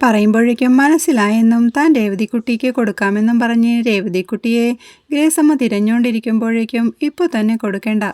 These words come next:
താനൊരു കാര്യം ചോദിക്കട്ടെ" എന്ന് അലീന ചോദിക്കുന്നുണ്ട്. "കൊച്ചമ്മ അവളെ കൊണ്ടുപോയത് തീരെ തൃപ്തിയില്ലാതെ ആയിരുന്നല്ലോ, എന്തെങ്കിലും കുഴപ്പമുണ്ടെങ്കിൽ പറയണേ കൊച്ചമ്മേ" എന്നൊക്കെ അലീന പറയുമ്പോഴേക്കും, "കൊച്ചമ്മയോ? ആരുടെ കൊച്ചമ്മ?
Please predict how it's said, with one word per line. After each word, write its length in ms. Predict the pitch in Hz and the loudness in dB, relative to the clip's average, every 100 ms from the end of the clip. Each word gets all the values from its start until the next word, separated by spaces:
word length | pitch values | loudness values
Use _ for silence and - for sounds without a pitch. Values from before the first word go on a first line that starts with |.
| - | -6
താനൊരു 340 | 196 190 196 240 | -4 -4 -4 -4
കാര്യം 420 | 240 202 196 226 | -2 -2 0 -2
ചോദിക്കട്ടെ" 480 | 254 226 233 226 233 | -2 -4 -6 -4 -2
എന്ന് 260 | 233 233 - | 0 -2 -4
അലീന 280 | 277 330 339 | 0 2 2
ചോദിക്കുന്നുണ്ട്. 760 | 311 214 196 220 233 214 180 190 _ - | 0 -4 -6 -4 -2 -2 -4 -10 _ 2
"കൊച്ചമ്മ 460 | 247 220 - 208 269 | 6 6 6 8 8
അവളെ 220 | 233 240 | 6 4
കൊണ്ടുപോയത് 960 | 247 247 214 214 240 247 247 247 247 - - 320 | 4 4 4 2 0 2 2 2 2 -2 -2 2
തീരെ 200 | 339 359 | 4 2
തൃപ്തിയില്ലാതെ 720 | 254 - - 277 277 285 285 | -2 -4 -2 0 0 0 0
ആയിരുന്നല്ലോ, 580 | 202 196 202 220 208 202 _ 254 | 0 -2 0 0 -2 -4 _ -4
എന്തെങ്കിലും 640 | 214 196 190 202 226 285 | -2 0 -2 -2 0 -2
കുഴപ്പമുണ്ടെങ്കിൽ 800 | - 226 190 196 202 226 247 269 277 | -2 -2 -2 -2 -2 0 0 -2 -2
പറയണേ 400 | 226 202 220 320 | -2 -2 -2 -2
കൊച്ചമ്മേ" 500 | 233 - 214 208 202 _ _ - | -2 -4 -2 -2 -4 _ _ 6
എന്നൊക്കെ 460 | 302 269 226 240 220 | 10 8 6 4 4
അലീന 360 | 214 202 202 233 | 4 4 2 2
പറയുമ്പോഴേക്കും, 680 | 240 226 226 240 240 247 262 | 4 4 4 2 0 0 0
"കൊച്ചമ്മയോ? 680 | 302 320 - 381 233 202 202 - | 2 0 2 2 2 0 -4 -2
ആരുടെ 400 | 247 233 240 262 | 0 2 2 0
കൊച്ചമ്മ? 440 | 302 277 262 254 | -2 -2 0 0